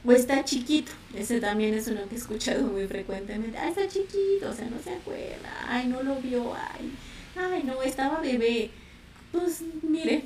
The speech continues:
hemos visto situaciones en las que bebés han sido violentados de maneras horribles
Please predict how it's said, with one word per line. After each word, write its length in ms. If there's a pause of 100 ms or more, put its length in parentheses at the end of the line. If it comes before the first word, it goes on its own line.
hemos 340
visto 280
situaciones 540
en 160
las 200
que 120
bebés 520 (580)
han 180
sido 260
violentados 580
de 100
maneras 480
horribles 680